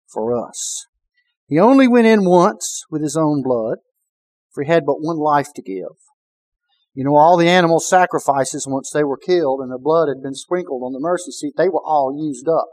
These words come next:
They were taken outside the camp and burnt. There was no more good in them. Not so the body and blood of Christ. While he only had one death that he could suffer in our humanity,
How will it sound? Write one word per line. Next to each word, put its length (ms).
They 120
were 120
taken 320
outside 480
the 80
camp 320
and 160
burnt. 340
There 80
was 160
no 160
more 220
good 240
in 140
them. 180
Not 220
so 400
the 80
body 340
and 120
blood 240
of 120
Christ. 680
While 220
he 120
only 220
had 220
one 300
death 380
that 100
he 80
could 160
suffer 460
in 180
our 240
humanity, 880